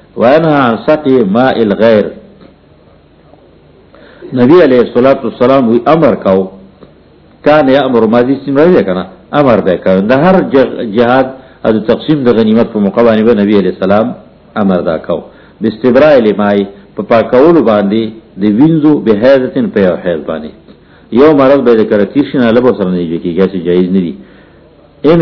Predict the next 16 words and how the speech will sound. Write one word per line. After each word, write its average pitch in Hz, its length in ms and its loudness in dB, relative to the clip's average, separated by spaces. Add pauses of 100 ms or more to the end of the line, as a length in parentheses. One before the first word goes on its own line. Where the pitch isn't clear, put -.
(100)
كانت 127 320 2
ممن 104 240 0 (100)
تحيض، 120 260 2 (100)
خدا 107 280 2
له 127 160 2 (380)
کو 143 280 4
باغ 120 220 2
دا 107 160 2
هغه 135 120 2
چانه 110 300 -2 (100)
چې 104 140 -8
حیض 92 200 -2 (140)
کیږي، 90 280 -8
مرض 98 200 2 (120)
کیږي. 78 220 -12 (440)
و 101 40 -4